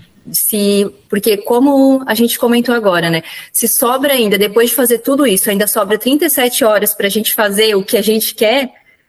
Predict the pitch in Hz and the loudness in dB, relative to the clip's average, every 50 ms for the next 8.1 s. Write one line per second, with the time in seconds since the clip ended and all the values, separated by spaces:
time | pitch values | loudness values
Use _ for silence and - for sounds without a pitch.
0 | _ - 214 202 - 302 - 392 302 339 - - - 285 285 302 269 247 247 262 | _ -12 -10 -8 -6 -4 -2 0 0 0 0 0 -2 -4 -2 0 0 0 2 2
1 | 269 277 254 247 247 - 277 262 - 262 254 254 - - - - - 220 190 185 | 4 4 4 2 2 0 0 0 0 0 0 0 -2 -4 -4 -2 0 0 0 0
2 | 175 170 170 170 170 170 _ _ _ _ _ _ - 185 190 190 214 202 220 226 | 0 0 0 -2 -2 -6 _ _ _ _ _ _ -4 -4 -2 0 0 0 0 0
3 | 254 - - 262 226 220 226 - 233 220 233 254 269 269 302 320 320 - - - | -2 -2 -2 -2 -2 -2 0 0 0 2 2 2 2 2 0 0 -2 -6 -16 -20
4 | _ _ - 202 208 214 - - 226 220 240 233 220 220 214 202 202 233 269 269 | _ _ -2 -2 0 0 0 0 0 2 2 2 0 0 2 2 2 2 2 0
5 | - - - - - 226 196 196 202 208 202 202 196 196 196 196 196 190 - _ | 0 -2 -2 -2 -2 -2 0 0 2 2 2 2 2 2 2 0 0 -2 -6 _
6 | - 226 233 240 - - 277 233 233 226 220 226 185 190 180 180 214 247 262 226 | 0 0 0 0 0 0 0 0 0 0 0 0 0 0 0 2 2 2 2 2
7 | 202 190 185 - 196 190 202 196 214 208 - - 202 196 202 214 214 202 214 196 | 0 0 -2 0 0 0 0 0 -2 -6 -4 -2 0 2 2 2 2 2 2 0
8 | 190 190 | 0 -2